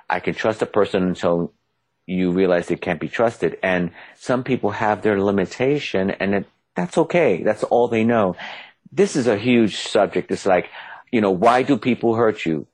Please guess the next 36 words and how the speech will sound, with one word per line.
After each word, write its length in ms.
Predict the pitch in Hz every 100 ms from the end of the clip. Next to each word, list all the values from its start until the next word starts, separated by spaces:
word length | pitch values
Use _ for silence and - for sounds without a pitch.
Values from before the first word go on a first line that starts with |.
| _
Well, 200 | 87 92
you 240 | 90 98 98
allow 240 | 92 101
yourself 400 | 120 107 - 98
to 80 | -
be 160 | 90 92
hurt, 480 | 85 82 65 - - _ _ _
and 540 | 98 95 90 87 87 80 _ _ -
you 220 | 92 98
allow 200 | 95 104
yourself 320 | 127 113 113 101
to 40 |
be 120 | 87
hurt 340 | 90 117 113 -
because, 500 | 92 - 92 85 - - - _
you 140 | 95 95
know, 120 | 92
you're 500 | 87 95 92 87 85 -
letting 440 | 92 95 98 95 92
someone 420 | - 92 90 -
else 300 | 87 90 87
have 240 | - 92 -
the 80 | 82
power 540 | - 123 143 80 - _ _ -
to 140 | 95
hurt 260 | 85 87 -
you. 220 | 76 76 - - - -
So 240 | - 107
for 180 | - 101
me, 640 | 95 113 139 104 104 107 -
it's 320 | 92 95 -
really 600 | 95 104 98 98 95 92 - - _ _ -
that 380 | 101 95 92 -
if 200 | 90 -
they, 500 | 98 98 98 95 -
um, 500 | 90 87 82 82 78